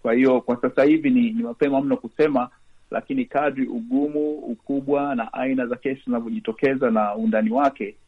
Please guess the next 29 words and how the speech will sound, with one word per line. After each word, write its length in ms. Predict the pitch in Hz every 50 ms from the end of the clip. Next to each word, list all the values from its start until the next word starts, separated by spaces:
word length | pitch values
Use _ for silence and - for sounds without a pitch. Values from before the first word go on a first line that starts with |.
| _ _ _ -
itasababisha 920 | 107 104 113 107 - 113 104 104 117 123 123 117 - 131 113 110 107 -
hata 280 | - 110 123 - 131 120
ile 260 | 123 120 117 113 110
nguzo 360 | 110 120 117 139 131 117 113 123
yake 260 | 123 117 - - 104
alionayo 400 | 101 107 104 117 117 110 107 107
watu 160 | 113 - 113
wanaotegemea 500 | 104 104 107 - 107 107 104 113 113 113
nayo 120 | 113 110
itapungua 540 | 107 - 101 98 _ - 98 98 104 113 107
nguvu. 300 | 101 98 98 123 117 - - - - -
Kwa 120 | - 104 110
hiyo 160 | 117 113 107
pale 360 | - 143 143 151 139 127 113
sasa 400 | - 117 107 - - 110 101 - - _ _ _ _ _ - -
nafikiri 580 | 110 104 107 - - - 127 117 117 113 110 107 -
hata 260 | - - 120 - 123
yeye 300 | 117 123 135 139 135 127
na 100 | 117 120
washauri 400 | 113 113 - - 113 104 104 107
wake 260 | 117 120 117 - - 104
wataona 300 | - - 107 113 110 101
kwamba 220 | - 110 107 107
kuna 240 | - - 101 98 98
haja 500 | 110 110 110 110 110 110 110 104 101 - _ _ - -
ya 180 | - 95 92
kujitoa 500 | - _ - 104 95 95 - - 113 101
katika 260 | 95 98 92 - - 104
kinyang'anyiro, 680 | - 107 98 95 95 92 101 104 101 98 90 -